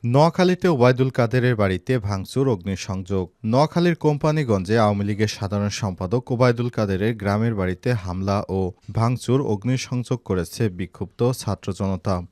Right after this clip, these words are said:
বৃহস্পতিবার দুপুরে উপজেলার বসুরহাট পৌরসভার এক নম্বর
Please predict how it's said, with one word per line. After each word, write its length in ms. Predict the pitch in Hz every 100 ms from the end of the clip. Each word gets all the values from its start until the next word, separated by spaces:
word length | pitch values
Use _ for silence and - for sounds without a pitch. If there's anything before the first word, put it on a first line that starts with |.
| -
বৃহস্পতিবার 720 | 104 110 - 120 - 113 120 117 -
দুপুরে 440 | 104 135 127 165 165
উপজেলার 540 | 156 165 151 160 160
বসুরহাট 580 | 110 110 - 117 131 127 -
পৌরসভার 640 | 110 113 123 - 87 101
এক 140 | 110 -
নম্বর 380 | 113 104 110 107